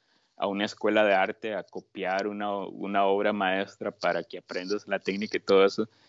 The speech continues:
ese mismo ejercicio que estaba estableciendo fue como, eh, afectando mi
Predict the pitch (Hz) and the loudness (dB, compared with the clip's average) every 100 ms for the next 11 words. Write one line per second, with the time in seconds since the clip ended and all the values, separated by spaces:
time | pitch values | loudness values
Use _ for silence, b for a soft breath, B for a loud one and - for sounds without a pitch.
0 | _ _ - 110 - 113 117 123 123 123 | _ _ 2 4 6 4 4 2 2 2
1 | 117 - 101 101 - - 113 117 117 110 | 2 -2 -2 -2 -4 -2 0 2 0 0
2 | 87 - 101 104 - 113 107 101 104 110 | -2 2 4 4 2 2 2 2 0 2
3 | 117 113 104 98 110 104 95 90 - _ | 2 2 -4 0 0 0 -2 -6 -12 _
4 | _ _ _ _ - 90 82 - - 107 | _ _ _ _ -8 -2 -2 0 0 0
5 | 104 - 104 104 113 107 92 87 | -2 0 2 4 2 0 -4 -8